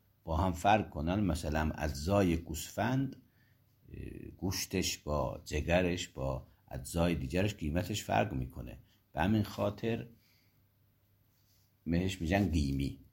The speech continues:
ما تساوت اجزاؤه قیمتاً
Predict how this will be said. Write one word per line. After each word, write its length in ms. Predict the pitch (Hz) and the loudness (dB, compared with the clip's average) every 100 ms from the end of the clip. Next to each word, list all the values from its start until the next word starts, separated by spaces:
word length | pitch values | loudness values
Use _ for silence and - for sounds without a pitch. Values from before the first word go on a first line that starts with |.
| _ | _
ما 580 | 71 87 101 80 - - | -2 4 6 6 2 -6
تساوت 880 | - 73 - 90 110 117 123 123 - | -8 -6 0 4 6 8 6 4 0
اجزاؤه 1120 | 110 107 104 107 113 104 95 104 107 104 101 - - - _ _ _ _ _ _ - | 0 0 0 6 8 8 4 0 0 0 0 -4 -10 -20 _ _ _ _ _ _ 0
قیمتاً 920 | 113 117 117 113 113 117 110 107 | 6 8 8 8 6 2 2 2